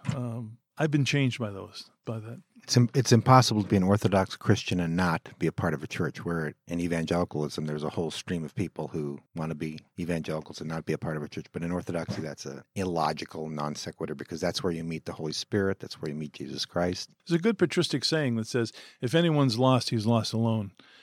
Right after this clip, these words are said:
Speaker 1: And if anyone's saved, he's saved only in the community of the church." Uh, that can be abused, but boy, there's, there's a lot of truth in that.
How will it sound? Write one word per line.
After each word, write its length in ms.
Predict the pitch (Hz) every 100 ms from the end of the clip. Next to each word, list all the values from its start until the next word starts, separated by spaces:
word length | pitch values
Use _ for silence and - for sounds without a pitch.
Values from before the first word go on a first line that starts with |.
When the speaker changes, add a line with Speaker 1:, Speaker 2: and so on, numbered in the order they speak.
| _
Speaker 1:
And 100 | 131
if 100 | 113
anyone's 340 | 131 131 120 -
saved, 360 | 135 120 107
he's 140 | 117 -
saved 320 | 120 110 107
only 220 | 107 107
in 80 | 107
the 60 |
community 420 | 104 - 110 110 101
of 60 |
the 60 | 104
church." 380 | - 107 110 - _
Uh, 240 | 123 117 113 - _ _
that 260 | 127 143 165
can 140 | 139
be 300 | 123 120 110 101 98 95 _
abused, 720 | 131 101 139 160 120 101 - - _
but 200 | 110 -
boy, 320 | 117 113 107 - - -
there's, 340 | 120 113 -
there's 180 | - 117
a 60 | 107
lot 140 | 107
of 40 | 98
truth 260 | 113 104
in 100 | 98
that. 180 | 92 101